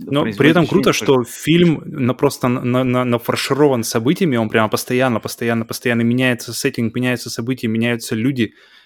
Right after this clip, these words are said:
Speaker 1: И, но при этом он не чувствует, не чувствуется, что он, знаешь, прямо вот бежит, бежит, бежит, бежит, бежит, бежит. Все кадры, при этом есть место медленным кадрам, есть
Speaker 2: Мгм,
Speaker 1: место,
Speaker 2: мгм,
Speaker 1: э,
Speaker 2: мгм.
Speaker 1: кадрам подышать. И это, в принципе, у Вильнёва, э,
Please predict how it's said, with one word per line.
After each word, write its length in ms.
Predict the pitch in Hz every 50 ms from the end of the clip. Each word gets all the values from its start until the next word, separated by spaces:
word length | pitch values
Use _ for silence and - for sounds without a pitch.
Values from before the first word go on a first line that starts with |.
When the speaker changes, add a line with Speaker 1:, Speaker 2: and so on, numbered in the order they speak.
| _ _ _ _ _ _ _ _
Speaker 1:
И, 300 | - 139 131 127 127 127 135
но 240 | 156 135 135 135
при 160 | 117 - 127 143
этом 200 | 180 202 170 143
он 80 | 135
не 100 | 127 120
чувствует, 480 | - - 180 - - 170 151 139 - -
не 120 | 135 123 120
чувствуется, 480 | - 170 - - 165 143 - - 127
что 320 | 113 - - - - 123 123
он, 300 | - 135 131 139 135 127
знаешь, 280 | 120 117 127 123 - -
прямо 240 | - - 123 120 113
вот 100 | 113 110
бежит, 240 | 110 113 113 127 123
бежит, 200 | 117 117 120 113
бежит, 180 | 113 117 123 113
бежит, 200 | 110 120 120 113
бежит, 180 | 120 117 120 117
бежит. 240 | 117 117 107 110 _ _ - - - _ _ _
Все 220 | - - - 151 -
кадры, 380 | - 135 147 165 170 156 131 117
при 140 | - 127 127
этом 200 | 120 123 117 113
есть 360 | 117 - 117 123 135 - -
место 260 | 139 135 - - 123
медленным 400 | 120 120 135 143 156 151 147 143
кадрам, 300 | 131 143 139 131 127 123 123
есть 160 | 120 113 107
Speaker 2:
Мгм, 20 |
Speaker 1:
место, 220 | 131 127 117 - 113
Speaker 2:
мгм, 300 | 110 - - 123 117 113 113
Speaker 1:
э, 20 |
Speaker 2:
мгм. 60 | 107
Speaker 1:
кадрам 280 | 107 120 101 113 113 110
подышать. 480 | 117 110 107 110 - - 131 147 -
И 40 | 139
это, 100 | 135 -
в 40 | -
принципе, 280 | - 175 - - - 135
у 60 | 120
Вильнёва, 680 | 127 127 127 127 117 107 104 104 107 - - 143 -
э, 40 | -